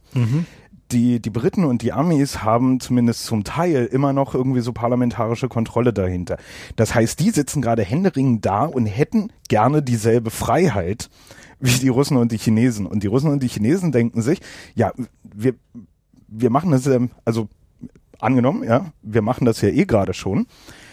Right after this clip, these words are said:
Speaker 2: Wenn wir das jetzt irgendwie bei der U N einbringen, dann würden sich die Amis sozusagen den aufsteigenden Ast, wo sie gerade hinwollen, selber absägen. Deswegen machen die das nicht. Also das ist der ganze Hintergrund dabei. Es ist eigentlich, ähm,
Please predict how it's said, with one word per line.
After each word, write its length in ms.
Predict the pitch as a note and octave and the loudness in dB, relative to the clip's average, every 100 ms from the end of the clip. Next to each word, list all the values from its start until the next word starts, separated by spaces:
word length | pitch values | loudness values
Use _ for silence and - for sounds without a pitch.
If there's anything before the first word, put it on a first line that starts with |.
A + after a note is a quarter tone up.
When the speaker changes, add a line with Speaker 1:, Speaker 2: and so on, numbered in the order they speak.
| - - | -20 -6
Speaker 2:
Wenn 220 | G#2 B2 | 0 2
wir 80 | A#2 | 4
das 180 | A#2+ - | 2 2
jetzt 220 | C#3 - | -2 -2
irgendwie 600 | B2 C#3 D3 - B2+ B2+ | -2 0 -2 0 0 0
bei 180 | B2 A#2+ | 0 0
der 120 | A#2 | 0
U 100 | G#2 | 0
N 400 | A2+ C3+ E3 E3+ - - _ _ | 2 0 0 -4 -8 -16 _ _
einbringen, 760 | - D#3 G3+ - A2 A2 G3 G#3 _ | -4 0 0 0 0 0 -2 -6 _
dann 260 | C#3 C3 B2+ | -2 0 0
würden 160 | A#2 C3+ | 0 0
sich 160 | C3 | -2
die 120 | - G#2+ | -2 0
Amis 220 | B2+ D3+ | 0 -2
sozusagen 560 | C3+ C3+ A#2 B2 B2 B2 | -4 -4 0 2 2 0
den 140 | B2 | 0
aufsteigenden 560 | A#2+ D3+ - B2+ B2 F#2 | -2 -2 0 0 0 0
Ast, 280 | D3 - B2+ | -4 -4 -4
wo 40 | |
sie 120 | A#2 | -2
gerade 220 | - G#2+ | 0 0
hinwollen, 460 | G#2 C#3+ E3 A2+ A#2+ | 2 0 0 0 0
selber 300 | G#2 G#2 A#2+ | 0 0 0
absägen. 480 | G#2 G#2+ G2+ F#2 E2 - - - - | -2 0 0 0 -4 -16 -20 -20 -10
Deswegen 280 | G#2 A#2 A2+ | 0 4 4
machen 280 | G2+ A2+ A#2+ | 4 2 2
die 100 | G2+ | 2
das 220 | F#2 - | 0 -6
nicht. 280 | D#2 - - _ _ - C#5 - _ _ - - C#3+ - | -12 -14 -18 _ _ -20 -20 -20 _ _ -20 -8 -6 -2
Also 180 | C3 C3 | 0 0
das 180 | D#3 | 0
ist 120 | - - | 0 -2
der 80 | |
ganze 260 | D3+ D#3+ - | 0 0 2
Hintergrund 600 | C3 G3 F#3 D3+ B2+ B2+ | 2 2 0 0 0 0
dabei. 280 | A2+ G#2 C#3 - - B2 | 0 2 0 -4 -16 -6
Es 200 | B2 C3+ | -2 0
ist 140 | D#3+ - | 0 -2
eigentlich, 800 | - C#3+ A3 A#3 G3+ G3 - - | -2 0 0 0 0 -2 -4 -2
ähm, 360 | C#3 C#3 C#3 | 0 0 0